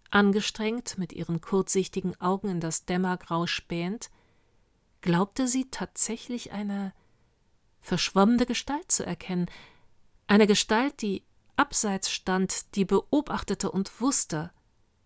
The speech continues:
Und im Zurückweichen vor diesem wesenlosen Schemen stürzte sie zur Klingelschnur und zog mit aller Kraft daran. Auf ihr heftiges Läuten hin kam Trimmel mit einer Lampe dahergehastet,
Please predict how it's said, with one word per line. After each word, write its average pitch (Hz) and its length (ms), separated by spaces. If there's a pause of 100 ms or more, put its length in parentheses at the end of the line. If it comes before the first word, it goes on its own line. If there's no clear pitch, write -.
(880)
Und 196 120
im 220 140
Zurückweichen 190 760
vor 190 280
diesem 185 460
wesenlosen 208 720
Schemen 226 420
stürzte - 520
sie 208 180
zur - 180
Klingelschnur 214 800 (480)
und 220 160
zog 165 220
mit 170 160
aller 185 180
Kraft - 360
daran. - 300 (1900)
Auf 175 160
ihr 175 100
heftiges 170 500
Läuten 160 360
hin 175 220
kam 185 280
Trimmel 160 460
mit 175 160
einer 196 240
Lampe 202 380
dahergehastet, 160 960